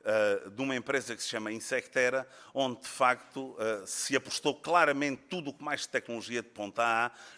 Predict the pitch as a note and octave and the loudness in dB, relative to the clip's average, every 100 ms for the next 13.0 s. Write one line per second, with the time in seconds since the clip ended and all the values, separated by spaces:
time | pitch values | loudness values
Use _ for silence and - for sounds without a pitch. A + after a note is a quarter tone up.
0 | - A#2+ B2+ B2+ C3+ G#2 G#2 - C3 A#2+ | -6 2 4 2 0 -6 -8 -6 -4 -2
1 | B2 B2+ B2 - G#2 G#2+ A#2 G#2 C3+ A2 | 2 2 0 -4 -10 -8 -6 -6 -6 -8
2 | - - - C#3+ C3 B2+ - - A#2+ - | -12 -16 2 2 4 0 -6 -6 -6 -2
3 | C#3 B2+ G#2 - - - - G#2 C#3 D#3 | -2 -2 -4 -10 -20 -20 -16 -8 -2 -2
4 | A#2+ A2+ G#2+ C#3+ C#3 G#2+ G#2+ A2 B2+ B2 | -2 -6 -4 2 2 2 0 2 2 -2
5 | C3 A#2+ A2+ C3 A2 G2+ A2 - G2 F#2 | -2 0 0 -4 -6 -6 -6 -6 -8 -8
6 | A#2+ A#2 B2 B2 C3+ A#2+ - - - _ | -4 2 2 2 -2 -10 -12 -16 -20 _
7 | - C3 B2+ B2+ A#2 - - B2 B2+ B2+ | 4 6 6 0 -4 -16 -8 -2 2 2
8 | A#2+ - A#2+ A#2+ A2+ A2 A2+ A2+ - A#2+ | -2 -4 0 2 0 -2 -4 -6 -4 -2
9 | G#2+ G#2 A2 A2+ - - - B2+ A2+ F#2+ | -2 0 2 2 0 -16 -10 -6 -4 -2
10 | B2+ A#2 A2+ A#2 B2 A#2 A2 A2 A2 A#2 | 0 2 2 0 -4 -8 -8 -8 -2 -2
11 | A2 G#2 G2 G2+ E2+ F2 D3 G3+ - A#3+ | 0 -4 -6 -8 -8 -10 -4 -4 -4 -6
12 | B3 D#3+ D#3+ D3+ C#3 C3 A2+ C#3+ C#3+ - | -4 -4 -4 -8 -4 -4 -2 -2 -4 -14